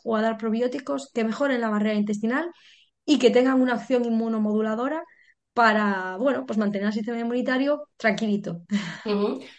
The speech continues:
Speaker 2: Dos preguntas, eh, y, y, y ya te dejo. Has hablado de las cepas. ¿Qué es una cepa? Porque todavía no habíamos hablado de cepas y es importante.
Speaker 1: Sí, a ver,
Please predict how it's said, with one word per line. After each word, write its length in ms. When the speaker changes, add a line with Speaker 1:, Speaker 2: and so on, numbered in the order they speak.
Speaker 2:
Dos 260
preguntas, 760
eh, 840
y, 540
y, 40
y 40
ya 180
te 120
dejo. 460
Has 140
hablado 280
de 80
las 200
cepas. 420
¿Qué 100
es 100
una 220
cepa? 500
Porque 400
todavía 280
no 80
habíamos 280
hablado 240
de 140
cepas 400
y 100
es 80
importante. 720
Speaker 1:
Sí, 420
a 100
ver, 240